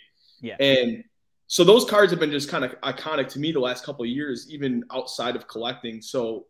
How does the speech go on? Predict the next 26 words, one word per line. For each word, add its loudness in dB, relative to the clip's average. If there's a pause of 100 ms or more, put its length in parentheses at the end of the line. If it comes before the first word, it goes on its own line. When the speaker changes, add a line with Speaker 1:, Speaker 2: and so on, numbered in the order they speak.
Speaker 2:
I -4
decided -4
to -8
go -4
with -6
a -14
full, 4
like, -6 (960)
rookie -2
card -4
P -10
C. -10
So, -4 (240)
Speaker 1:
Mm-hmm. -8
Speaker 2:
um, 4
I -4
kind 2
of 2
jumped 2
into 2
that 2
and, -2
and -6 (480)
used -10
Baseball -4
Cardpedia -2